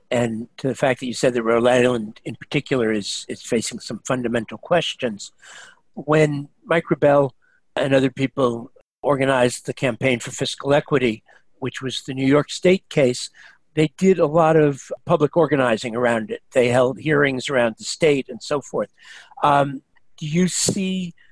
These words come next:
activism happening, um, in Rhode Island,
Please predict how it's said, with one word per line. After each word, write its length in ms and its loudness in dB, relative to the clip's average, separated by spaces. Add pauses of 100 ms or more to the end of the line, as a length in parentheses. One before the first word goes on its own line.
(140)
activism 720 -2
happening, 680 -4 (400)
um, 540 0
in 160 0
Rhode 180 6
Island, 560 2